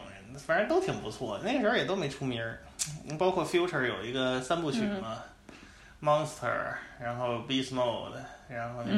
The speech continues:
Speaker 1: 什么五十
Speaker 2: 嗯。
Speaker 1: 几天的，五十几夜，五十六那一看五十几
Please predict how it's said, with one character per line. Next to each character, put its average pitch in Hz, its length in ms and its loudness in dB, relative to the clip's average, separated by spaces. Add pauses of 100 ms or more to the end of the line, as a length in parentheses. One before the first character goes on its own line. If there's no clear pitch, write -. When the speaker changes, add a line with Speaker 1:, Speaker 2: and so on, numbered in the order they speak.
Speaker 1:
什 120 140 -2
么 117 100 -6
五 110 120 -10
十 117 80 -8
Speaker 2:
嗯。 117 60 -10
Speaker 1:
几 110 80 -12
天 117 340 -8
的， 113 180 -10
五 113 100 -10
十 120 80 -6
几 113 220 -10
夜， 117 240 -2 (260)
五 123 140 -12
十 131 60 -12
六 143 240 -10
那 127 80 -10
一 127 180 -10
看 120 120 -10 (140)
五 117 40 -12
十 117 80 -10
几 - 260 -16